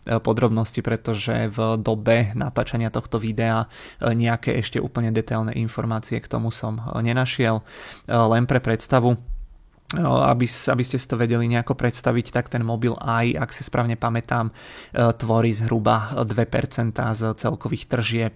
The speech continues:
e, tej skupiny alebo tej firmy Intel. E, tam sa bavíme, e, myslím, že to bolo nejakých tristo miliónov, ale nie som si teraz istý, či za kvartál alebo za rok.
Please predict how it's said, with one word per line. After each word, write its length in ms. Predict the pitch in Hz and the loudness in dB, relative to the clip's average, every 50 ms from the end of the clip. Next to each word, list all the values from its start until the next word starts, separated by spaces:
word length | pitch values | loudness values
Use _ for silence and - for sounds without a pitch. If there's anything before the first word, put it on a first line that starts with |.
| - | -4
e, 240 | - - 113 113 113 | -4 -2 -2 -2 -2
tej 160 | - 120 113 | -2 -2 -4
skupiny 480 | - - - 123 - - 123 117 113 113 | -4 -4 -6 -4 -2 -2 -2 -2 -2 -2
alebo 240 | 110 113 117 117 - | -2 -4 -4 -4 -2
tej 160 | 123 120 - | -2 -4 -2
firmy 320 | - 123 117 117 117 - | -2 -2 -2 0 0 0
Intel. 400 | - 120 120 - - 120 120 117 113 - - - - - - - | -2 -2 -2 0 0 0 0 0 -2 -6 -10 -18 -18 -18 -14 -6
E, 160 | - - 117 113 113 | -2 0 0 0 2
tam 160 | 120 117 117 | 0 -2 -2
sa 160 | - - 113 107 | -2 -2 -2 0
bavíme, 640 | 113 113 107 117 113 113 113 113 113 113 113 110 | 0 0 2 2 2 2 2 2 2 2 0 -2
e, 160 | 107 - - - 120 117 117 113 113 113 | -4 -8 -10 -6 -4 -4 -2 -2 -2 -4
myslím, 240 | 117 - - 123 113 | -4 -4 -2 -2 -2
že 80 | 117 | -2
to 160 | - - 117 113 | -4 -4 -4 -2
bolo 160 | 117 113 113 | -2 -2 0
nejakých 400 | 113 113 - - 117 - - - | -2 -4 -6 -8 -10 -12 -8 -4
tristo 640 | 120 120 117 - - - - - - - - 135 131 | -4 -4 -2 -4 -4 -6 -6 -8 -8 -6 -4 -2 -2
miliónov, 720 | 127 123 123 127 123 123 123 127 123 123 123 117 117 - | 0 0 0 0 0 0 0 0 0 -2 -2 -4 -4 -6
ale 320 | - - 120 120 117 117 | -6 -6 -4 -4 -4 -4
nie 80 | 113 113 | -4 -6
som 160 | - - 120 | -6 -6 -6
si 80 | - - | -6 -6
teraz 320 | - - - 117 110 117 | -6 -4 -4 -4 -4 -4
istý, 160 | 110 - - | -6 -6 -8
či 160 | 123 - 123 113 | -8 -6 -4 -4
za 160 | 123 120 - | -4 -4 -4
kvartál 480 | - 131 123 120 - - 127 117 113 | -2 -4 -4 -2 -2 -2 -2 -2 -2
alebo 240 | 117 117 113 120 117 | -2 -2 -2 -2 -2
za 80 | 120 127 120 | 0 2 0
rok. 160 | 120 113 - | 0 0 -2